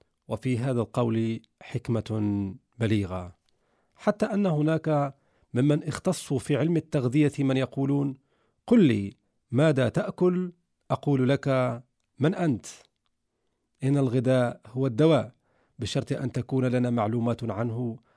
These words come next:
حتى نتمكن من معرفة عناصر التوازن الغذائي. إننا نأك-، نأكل، ولكن هل نستطيع أن نفسر لماذا نأكل؟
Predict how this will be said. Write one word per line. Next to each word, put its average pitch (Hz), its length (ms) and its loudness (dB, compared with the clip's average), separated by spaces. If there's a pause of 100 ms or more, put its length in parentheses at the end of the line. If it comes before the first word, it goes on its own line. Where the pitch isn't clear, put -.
حتى 143 400 -2
نتمكن 131 640 -2
من 117 140 -4
معرفة 127 480 -2
عناصر 131 500 -2
التوازن 120 580 -2
الغذائي. 101 800 -4 (960)
إننا 123 320 0
نأك-، - 440 -6 (240)
نأكل، 156 680 0 (720)
ولكن 147 640 2 (600)
هل 147 420 2
نستطيع 131 600 0
أن 131 60 -2
نفسر 127 480 -2
لماذا 110 400 0
نأكل؟ 151 440 -4